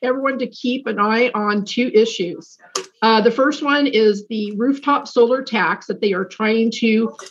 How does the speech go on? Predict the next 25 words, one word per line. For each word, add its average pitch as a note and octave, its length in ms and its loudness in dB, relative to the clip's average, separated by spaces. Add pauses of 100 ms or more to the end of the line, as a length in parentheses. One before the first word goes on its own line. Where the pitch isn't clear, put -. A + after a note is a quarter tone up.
(160)
um, G3+ 420 2 (140)
pass. F3+ 560 0 (220)
I G3 100 2
have G#3 120 4
been A#3 140 4
on A3 180 2
several C4 380 2
calls A#3 480 0
with G3 80 -6
the F3+ 80 -4
C A#3 260 -6
P B3+ 140 -8
U C4 180 -4
C. F#3 460 2 (420)
Uh, A3 100 4
we A#3 200 4
actually, B3+ 580 -2 (120)
um, A3 260 4
had A3 260 2
them A3+ 400 2
delay, F#3+ 760 0 (120)
um, G3 320 0
the G#3+ 140 0
vote. G3+ 440 2 (600)
So, G3 360 0